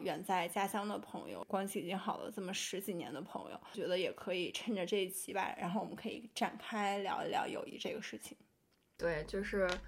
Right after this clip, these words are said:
Speaker 2: 你的长期友谊的这个维持也是我特别关心的一个问题，就是很想跟你取取经。
Speaker 1: 那开始前我想问你一个问题，就是你是怎么样去定义这个友谊的呢？哪些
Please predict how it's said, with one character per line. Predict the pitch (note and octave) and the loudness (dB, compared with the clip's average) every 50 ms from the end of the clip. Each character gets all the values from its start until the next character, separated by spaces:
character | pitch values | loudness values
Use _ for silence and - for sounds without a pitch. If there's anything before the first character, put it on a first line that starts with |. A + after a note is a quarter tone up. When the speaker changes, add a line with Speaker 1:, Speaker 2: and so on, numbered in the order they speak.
| - | -6
Speaker 2:
你 | - D3+ D3+ | -4 -2 0
的 | D#3 D3+ E3 | 0 2 2
长 | E3 - - E3+ E3 F#3 | 2 2 4 4 4 4
期 | - - - A3 | 2 4 6 10
友 | G#3+ F3+ C#3+ - | 10 10 10 10
谊 | E2 - | 8 4
的 | D3 D3+ E3+ | 4 4 6
这 | - F#3+ F#3+ | 6 4 4
个 | F#3+ F3 E3 D#3 D3+ D#3+ | 4 6 6 8 8 6
维 | D#3+ - - A#2 | 6 4 4 2
持 | - - - - F3 | 2 2 2 4 4
也 | D#3+ B2 | 4 4
是 | - - - | 4 4 4
我 | G#3 F#3+ D3 - | 6 8 8 8
特 | - - F#3+ | 6 4 6
别 | - D3 C3+ | 6 8 8
关 | - C#3 C#3 F#3 | 8 6 6 6
心 | - F3+ E3 | 4 2 2
的 | C#3+ A#2+ G2+ | 2 2 2
一 | - | 0
个 | - - | 0 -2
问 | - - - - - | -2 -2 -2 -4 -6
题， | - - - - - - | -8 -8 -10 -10 -10 -10
就 | - - - | -8 -6 -6
是 | - - | -4 -4
很 | E3 - F3+ | -4 -4 -4
想 | E3+ - - - | -2 -2 -2 -2
跟 | - - A2+ - | 0 0 0 0
你 | - - - - | -2 -4 -6 -4
取 | - - - F#3+ | -2 0 2 2
取 | G#3+ - - - | 2 0 0 -2
经。 | - - - C4 B3+ C4 D4 - - - - - | 0 2 4 4 4 4 2 -2 -8 -2 4 6
Speaker 1:
那 | C#4 C4 | 6 8
开 | C4+ D4+ D#4 | 8 8 8
始 | C#4 A#3+ G#3 | 8 6 4
前 | - B3 G3+ | 6 6 8
我 | G#3 A3+ | 8 10
想 | C4+ D4+ B2 | 8 8 6
问 | E3+ - G#3+ | 6 4 2
你 | F3+ | 2
一 | - | 2
个 | - | 4
问 | - G#3 G#3 G#3 | 4 4 6 6
题， | A3 G#3 | 4 6
就 | A3 B3+ | 4 4
是 | B3+ C4+ A#3+ - - - | 6 6 4 4 2 -2
你 | - A3+ A3 G#3 G3 F3+ F3 G3 | 2 4 6 6 6 4 2 2
是 | G#3+ - - - - F4+ E4+ D4+ C4 G#3+ | 2 4 4 4 6 6 8 10 8 8
怎 | - - G3 - | 8 6 0 0
么 | F2+ | 2
样 | E3+ F3 F3+ F#3 | 2 2 2 2
去 | - A3+ G#3+ | 0 -2 -2
定 | - C4 C4 A#3+ | 2 4 6 6
义 | G#3 F#3 F3+ | 6 4 2
这 | F3+ F3 F3+ | 0 0 2
个 | F#3 | 2
友 | F3 F3 D3+ - - | 4 4 2 2 0
谊 | - - - | -4 -8 -8
的 | - - | -8 -6
呢？ | - - - F2 - - - - - | -6 -6 -8 -8 -10 -10 -8 -2 0
哪 | F#3+ F3 - | 2 2 2
些 | G#3 - C4+ B3+ C4 C4+ | 2 8 10 10 10 10